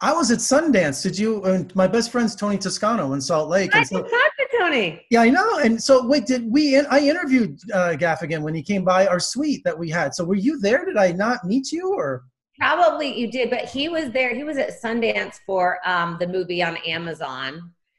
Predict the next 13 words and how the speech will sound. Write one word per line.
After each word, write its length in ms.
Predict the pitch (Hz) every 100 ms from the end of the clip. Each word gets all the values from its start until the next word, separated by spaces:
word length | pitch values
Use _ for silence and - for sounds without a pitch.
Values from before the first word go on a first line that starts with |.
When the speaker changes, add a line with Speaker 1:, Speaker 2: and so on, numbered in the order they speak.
| _ _ _
Speaker 2:
And 260 | 170 175 175
we 140 | 240
had 100 | 214
done 220 | 214 196
Being 240 | 185 180 180
Frank 400 | 190 175 165 - _ 160
before 380 | - 180 170
that. 300 | 143 131 131 - 170
We 140 | 208
had 80 | 214
done 180 | 196 175
Being 260 | 170 170 -
Frank, 340 | 170 160